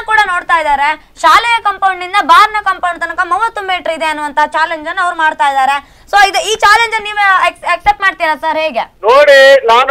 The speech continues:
Speaker 2: accept ಮಾಡ್ತೀನಿ. Google survey ಮಾಡ್ಬೇಕಾದಿತ್ತು. ಅಲ್ಲಿ ಮು-, ಮೂವತ್ತು meter, ನಲವತ್ತು meter ಅಲ್ಲಿ compound ಇಲ್ಲ. First of all, ನಿಮ್ಮ ಗಮನಕ್ಕೆ ತರ್ತಾ ಇದ್ದೇನೆ.
Speaker 1: ಹ್ಮ್, ಹ್ಮ್, ಹ್ಮ್.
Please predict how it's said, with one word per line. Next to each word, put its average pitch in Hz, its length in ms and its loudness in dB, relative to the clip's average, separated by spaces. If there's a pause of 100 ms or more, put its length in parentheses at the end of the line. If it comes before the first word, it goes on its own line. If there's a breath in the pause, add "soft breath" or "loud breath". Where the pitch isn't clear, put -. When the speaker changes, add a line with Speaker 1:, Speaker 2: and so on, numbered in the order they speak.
Speaker 2:
accept 262 380 2
ಮಾಡ್ತೀನಿ. 254 360 4 (140)
Google 277 380 4
survey 269 220 6 (100)
ಮಾಡ್ಬೇಕಾದಿತ್ತು. 240 680 0
ಅಲ್ಲಿ 240 480 -2 (160)
ಮು-, 233 240 -2
ಮೂವತ್ತು 277 320 -2
meter, 277 380 -2
ನಲವತ್ತು 277 380 -2
meter 269 200 -4
ಅಲ್ಲಿ 262 180 -8
compound 277 360 -4
ಇಲ್ಲ. 262 160 -6 (160)
First 226 240 -14
of 233 60 -8 (100)
all, 214 120 -2 (220)
ನಿಮ್ಮ 226 120 -20 (100)
ಗಮನಕ್ಕೆ 262 280 -8
ತರ್ತಾ 247 300 -6
ಇದ್ದೇನೆ. 196 340 -8 (260)
Speaker 1:
ಹ್ಮ್, 302 140 -16
ಹ್ಮ್, 311 160 -16
ಹ್ಮ್. 285 160 -16